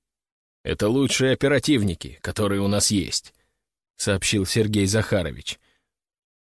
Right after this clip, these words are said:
«Я за них ручаюсь, им можно доверять». «Отлично», киваю я. Список этих людей Сергей Захарович предоставил заранее,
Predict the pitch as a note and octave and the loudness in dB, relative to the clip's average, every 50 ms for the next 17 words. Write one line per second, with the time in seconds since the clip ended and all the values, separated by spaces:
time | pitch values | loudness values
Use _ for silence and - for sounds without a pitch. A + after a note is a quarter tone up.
0 | _ - - A2 C#3 D3 C3+ B2+ C#3 D3 D3+ C#3 - C3 C3+ D3 C3+ - C#3+ C#3+ | _ -8 -4 -2 0 0 2 0 0 0 -2 -2 -2 0 0 2 2 2 2 2
1 | B2+ F#2 D#2 D#2 - - - - _ - G2+ A2 A#2 B2 C3+ D3+ D#3 C#3 A2 B2 | 2 2 -2 -4 -4 -4 -4 -6 _ -2 0 2 4 4 4 4 4 4 4 4
2 | B2 A2+ A2+ A2+ A2+ A2 G2+ E2+ C#2 D2 - - - _ _ _ _ _ _ _ | 4 4 4 4 4 2 2 0 -2 -6 -10 -12 -18 _ _ _ _ _ _ _
3 | _ _ _ - G2 G2 - C3+ C#3 C#3+ B2 G2+ - - F#2 E2 - - _ _ | _ _ _ -6 -4 -2 2 4 4 4 4 4 2 0 -2 -4 -12 -16 _ _
4 | _ _ _ _ - - A#2 G#2+ G2 F#2 F2 F2 F2+ F2+ F#2 F2 D#2 C#2+ - _ | _ _ _ _ 0 2 4 4 4 4 2 2 2 2 0 0 -2 -4 -8 _
5 | _ _ _ _ _ _ _ _ _ _ _ _ _ _ _ _ _ - - - | _ _ _ _ _ _ _ _ _ _ _ _ _ _ _ _ _ -6 -4 -4
6 | - - G3+ F#3+ - - D#3+ - F3+ D#3 - D#3 C3 - D#3 D#3+ D3+ C3+ E3 F3+ | -2 0 2 2 4 4 4 4 2 2 2 0 2 4 4 4 4 4 6 6
7 | E3+ D3+ A#2 - - - - _ _ _ _ _ _ _ - - - C#3+ C#3 C3 | 6 6 6 2 -2 -16 -20 _ _ _ _ _ _ _ -8 0 2 2 2 4
8 | C#3 E3+ D#3+ C3+ B2+ C#3 B2 - D3 D3+ C#3 C#3 C#3 C#3 C3+ - - - - - | 2 2 2 4 2 2 0 2 2 2 2 2 2 2 2 0 0 -4 -4 -6
9 | - _ _ - - A#2 A#2+ A#2+ C3 B2+ - - - D3+ D3 C#3+ C#3 B2+ A2+ C#3+ | -16 _ _ -6 -2 0 2 2 2 2 2 2 2 2 4 4 4 4 4 4
10 | D#3 D3 C3 A2+ F#2+ E2+ D#2+ D#2 - - - | 4 4 4 2 2 0 -2 -6 -10 -16 -20